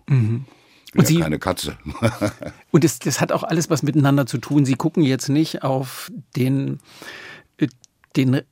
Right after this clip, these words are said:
Speaker 1: Ben Becker Rebell in seinen Dreißigern, ähm, und sagen, "Okay, das ist ein anderer Typ. Der hat mit,
Speaker 2: Ach so,
Speaker 1: mit dem
Speaker 2: nee.
Speaker 1: Ben Becker jetzt nichts mehr zu tun."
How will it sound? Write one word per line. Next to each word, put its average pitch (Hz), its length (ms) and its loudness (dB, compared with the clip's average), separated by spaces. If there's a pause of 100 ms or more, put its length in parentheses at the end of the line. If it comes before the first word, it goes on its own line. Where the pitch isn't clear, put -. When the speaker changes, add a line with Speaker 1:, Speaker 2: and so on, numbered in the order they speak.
(720)
Speaker 1:
Ben 131 300 0
Becker 147 400 2
Rebell 131 600 4
in 139 260 0
seinen 131 420 0
Dreißigern, 156 1000 4 (180)
ähm, 135 840 0
und 123 180 -2
sagen, 143 300 2
"Okay, 127 320 2 (380)
das 143 140 6
ist - 200 0
ein 135 80 2
anderer 131 420 -2
Typ. 127 240 -8 (640)
Der 139 160 2
hat - 140 2
mit, 143 200 6
Speaker 2:
Ach 139 60 8
so, 139 220 10
Speaker 1:
mit 117 80 6
dem 151 100 10
Speaker 2:
nee. 139 80 8
Speaker 1:
Ben 147 220 8
Becker 156 260 4
jetzt 143 680 2
nichts 143 340 2
mehr 123 160 2
zu 123 120 -4
tun." 123 420 -6